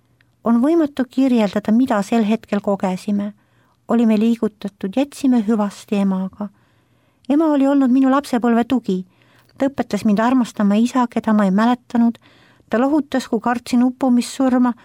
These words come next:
või kui mind kiusati koolis. Nüüd ta vaatas otse surmale silma. Minust polnud temale mingit abi. Kõige imelisem oli see, et ema julgustas mind. Tema päranduseks loetud salmid on aastate vältel mitu korda meid julgustanud.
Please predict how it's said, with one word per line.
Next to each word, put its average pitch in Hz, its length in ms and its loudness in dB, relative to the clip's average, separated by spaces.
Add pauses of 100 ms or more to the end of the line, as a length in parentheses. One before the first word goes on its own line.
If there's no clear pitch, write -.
(340)
või 254 140 0
kui 269 140 0
mind 262 220 2
kiusati 262 500 -2
koolis. 185 580 -4 (580)
Nüüd 233 440 0 (480)
ta 226 100 -2
vaatas 262 500 -2 (140)
otse 247 340 -2
surmale 233 460 2
silma. 190 520 -2 (600)
Minust 294 380 0
polnud 220 320 0
temale 226 320 2
mingit 202 540 0
abi. 190 400 -6 (680)
Kõige 294 220 0
imelisem 226 600 2
oli 220 180 2
see, 247 360 0
et 208 160 -4
ema 247 200 2
julgustas 220 560 0
mind. 208 380 2 (840)
Tema 240 240 2
päranduseks 247 680 -2
loetud 220 300 -2
salmid 233 540 0
on 214 120 2
aastate 254 500 -2
vältel 202 480 -2
mitu 226 300 0
korda 208 440 -2
meid 196 260 -2
julgustanud. 196 680 -6